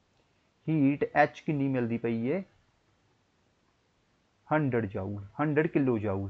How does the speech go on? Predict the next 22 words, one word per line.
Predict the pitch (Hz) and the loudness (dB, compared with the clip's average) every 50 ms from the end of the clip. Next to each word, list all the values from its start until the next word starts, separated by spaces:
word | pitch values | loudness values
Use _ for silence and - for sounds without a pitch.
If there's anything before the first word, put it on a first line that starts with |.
| 101 107 | -8 -8
ਮਤਲਬ | 117 120 131 143 143 147 | -6 -4 -2 -2 -2 0
ten | 143 - 139 143 151 160 160 | 0 2 2 2 2 0 -2
raise | 147 139 127 113 | 0 -2 -2 -2
the | 123 131 | -2 -2
power | 131 131 139 147 | 2 2 2 2
three | 139 - - - 123 123 123 117 107 101 | 0 -4 -8 -6 -4 -4 -4 -4 -4 -6
joule। | 98 98 123 - _ _ _ _ _ _ _ _ _ _ _ _ _ _ _ - | -8 -10 -12 -16 _ _ _ _ _ _ _ _ _ _ _ _ _ _ _ -2
ਓਕੇ, | 147 - 208 202 190 - - _ _ _ _ - | 0 4 4 4 4 2 -2 _ _ _ _ 2
ਤੇ | 180 175 | 2 2
ਟਾਈਮ | - - - - 170 156 156 165 175 175 | 2 0 4 8 8 10 10 8 6 4
ਕਿੰਨਾ | 185 180 180 180 180 185 | 2 2 4 4 2 2
ਹੈ? | 185 175 160 - _ _ _ _ _ _ _ _ _ _ _ _ _ _ _ _ _ _ _ _ _ _ _ _ _ _ _ _ _ _ _ _ _ _ _ - | 0 -2 -6 -10 _ _ _ _ _ _ _ _ _ _ _ _ _ _ _ _ _ _ _ _ _ _ _ _ _ _ _ _ _ _ _ _ _ _ _ 4
टाइम | 139 139 143 151 160 | 4 6 4 4 2
हैगा | 165 160 175 175 175 - - | 4 4 4 4 2 0 -2
T | 170 160 160 165 | 0 2 2 2
is | 160 139 135 | 2 0 0
equal | 151 139 156 147 143 139 - | 0 2 2 2 2 2 2
to | 175 190 196 - _ _ _ _ _ _ _ _ _ _ - | 2 0 0 -2 _ _ _ _ _ _ _ _ _ _ 4
ten | 160 170 185 208 214 208 | 4 6 6 4 2 2
minute | 202 196 196 202 196 - - _ _ _ _ _ _ _ _ _ _ _ _ _ _ _ _ _ _ _ _ _ _ _ _ _ _ _ _ _ _ - | 2 0 0 -2 -4 -6 -12 _ _ _ _ _ _ _ _ _ _ _ _ _ _ _ _ _ _ _ _ _ _ _ _ _ _ _ _ _ _ 0
या | 123 151 151 151 147 | 4 6 6 6 6
फिर | 135 160 175 190 | 4 0 -4 -4